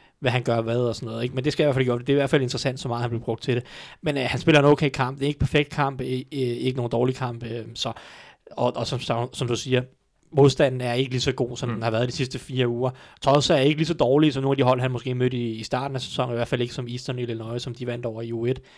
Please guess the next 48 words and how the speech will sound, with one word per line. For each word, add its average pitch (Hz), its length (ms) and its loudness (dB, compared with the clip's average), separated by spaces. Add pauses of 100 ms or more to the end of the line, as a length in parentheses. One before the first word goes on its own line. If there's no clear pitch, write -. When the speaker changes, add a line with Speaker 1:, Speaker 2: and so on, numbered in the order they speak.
(360)
Speaker 1:
Øh, - 100 -6
der 113 380 -6
er - 20 0
de 127 80 -2
ikke 131 160 -2
så 147 100 2
dårlige, 131 420 4
men, 127 260 -4 (1200)
men 123 120 -8
det 117 80 -6
er 110 40 -6
heller 120 160 2
ikke 113 120 -2
noget 110 140 -4
rigtig 113 180 -4
godt 113 160 -4
hold. 113 200 -4
Så, 113 140 -6
men 120 160 -6
altså, 117 180 -4 (520)
i 156 60 -6
det 131 80 -8
store 156 200 6
billede 139 260 4
gør 131 120 2
den, 123 240 -6
den 123 160 -4
her 120 100 -2
kamp 117 220 -2
hverken 117 200 -2
til 117 180 0
eller 113 120 0
fra, 110 260 -4 (120)
øh, 113 360 -6
og 107 100 -12
der, 117 80 -10
det 120 120 -8
er 113 60 -4
nok 117 180 -2
mere 120 200 -2
kampene 127 360 0
mod 123 280 2
L 117 100 0
S - 120 -8
U 127 140 2
og 123 80 0
Mississippi 123 440 -4
State, 123 360 -4